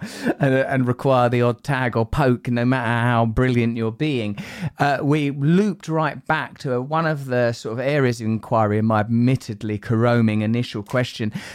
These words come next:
that, uh, how can we depend upon the institutions that facilitated, and in the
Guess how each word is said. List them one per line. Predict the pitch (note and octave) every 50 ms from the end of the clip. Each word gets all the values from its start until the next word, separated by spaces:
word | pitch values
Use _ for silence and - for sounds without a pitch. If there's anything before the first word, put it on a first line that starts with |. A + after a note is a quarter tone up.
| D3+ -
that, | - C3 C#3 C3+ - -
uh, | C#3 C#3 C3 B2+ - - -
how | - - E3 F3+ F#3 G3 F#3
can | - - F3 D#3+
we | D#3 D#3+ D#3 D#3 D3+
depend | D3 D3 C3+ - - F#3+ F#3+ F#3 F3
upon | D#3+ - - C#3+ C3+ C#3
the | C#3 C3+ C3+ -
institutions | D#3+ E3+ D#3 - - D3 C#3+ - D#3+ D#3+ C#3 B2+ C3+ B2+ B2
that | - A#2 A#2+ A#2+ -
facilitated, | - B2+ A#2+ - - G3+ G3 F#3 D#3+ - - D3 B2 B2 B2 A2+ A2 A2+ A#2 B2+
and | D3+ F3+ G3+
in | A3 A3 G3+ G3+
the | - D3 -